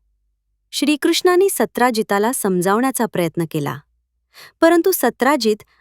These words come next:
आपल्या निर्णयावर ठाम राहिला. अखेर कृष्णांनीही अधिक वाद घातला नाही आणि ते निमूटपणे परतले. मनातून मात्र कृष्णांना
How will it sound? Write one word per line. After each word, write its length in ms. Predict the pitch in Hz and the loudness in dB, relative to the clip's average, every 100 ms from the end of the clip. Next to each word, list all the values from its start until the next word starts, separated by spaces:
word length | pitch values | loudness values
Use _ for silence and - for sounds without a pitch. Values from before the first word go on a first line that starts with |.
| - | 0
आपल्या 340 | 240 247 302 | 0 2 0
निर्णयावर 600 | 330 233 202 220 269 220 262 - | 2 0 0 0 0 0 -4 -4
ठाम 260 | - 214 | -2 -2
राहिला. 340 | 185 160 151 139 - _ _ _ _ _ - | -2 -4 -6 -8 -12 _ _ _ _ _ -4
अखेर 380 | 202 - 254 220 - - - - | -4 0 0 -2 -8 -20 -16 -4
कृष्णांनीही 680 | 277 233 294 311 320 320 | -2 0 2 2 2 2
अधिक 400 | 370 226 214 262 | 2 0 0 -2
वाद 220 | 208 196 190 | 0 0 0
घातला 360 | 180 170 190 | -4 -2 0
नाही 360 | 196 254 240 214 - _ - - | 0 0 -2 -4 -6 _ -18 -2
आणि 180 | 302 349 | 0 2
ते 80 | 370 | 2
निमूटपणे 680 | 302 226 220 277 - 202 185 | 2 2 0 -2 -2 -2 -2
परतले. 500 | 247 202 165 - 135 143 _ _ _ _ _ _ - | 0 -2 -2 -4 -8 -10 _ _ _ _ _ _ -2
मनातून 520 | 262 294 359 403 415 | 0 2 2 2 2
मात्र 340 | 349 311 339 359 | 2 0 -2 -2
कृष्णांना 580 | - 240 - 269 285 220 | -2 -4 -2 -2 0 -2